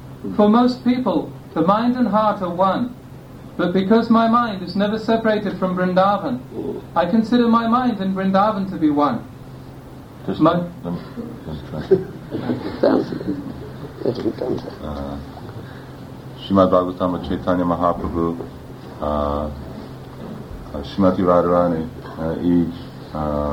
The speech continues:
Speaker 2: mondta, hogy a legtöbb személyeknek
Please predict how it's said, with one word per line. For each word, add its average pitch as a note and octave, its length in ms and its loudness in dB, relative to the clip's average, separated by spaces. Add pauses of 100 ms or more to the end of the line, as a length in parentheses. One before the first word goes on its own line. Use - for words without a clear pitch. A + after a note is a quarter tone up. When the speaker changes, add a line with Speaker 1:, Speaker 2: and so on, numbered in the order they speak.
(340)
Speaker 2:
mondta, F2 480 2
hogy D#2+ 160 2 (500)
a D#2 160 0
legtöbb F#2 400 0
személyeknek F2+ 760 2